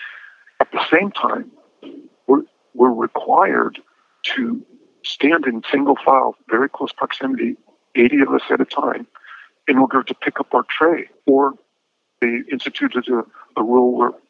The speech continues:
only a hundred and fifty prisoners can go to the yard, which of course creates a situation where everyone is,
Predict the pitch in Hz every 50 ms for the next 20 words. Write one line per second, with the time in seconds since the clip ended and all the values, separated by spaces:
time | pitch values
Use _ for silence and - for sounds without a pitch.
0 | _ _ _ - 139 131 135 - 247 - - - 269 269 - - - - - -
1 | - - - - - - _ _ _ _ _ _ - 156 165 170 - 160 135 117
2 | - - - - 123 113 - - 113 110 113 - - - 113 110 107 101 107 117
3 | 143 170 - - - - - - _ _ _ _ _ _ _ _ _ _ _ _
4 | _ _ - - - _ _ - - - - 131 - - 123 117 - - - -
5 | 120 - - 104 - - 120 - - 113 110 123 127 - - 123 113 110 110 -
6 | 139 127 117 139 131 127 123 117 113 113 110 104 - - -